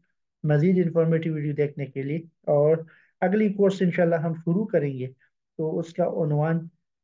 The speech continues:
हम अगली स्लाइड में इंशाल्लाह आपके साथ एक्सप्लेन करेंगे। आपसे गुजारिश है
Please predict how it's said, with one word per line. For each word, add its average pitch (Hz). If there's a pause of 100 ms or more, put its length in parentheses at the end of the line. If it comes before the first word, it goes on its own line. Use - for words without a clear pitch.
हम 160
अगली 160
स्लाइड 151
में 147
इंशाल्लाह 143
आपके 143
साथ 143
एक्सप्लेन 147
करेंगे। 165 (460)
आपसे 151
गुजारिश 143
है 165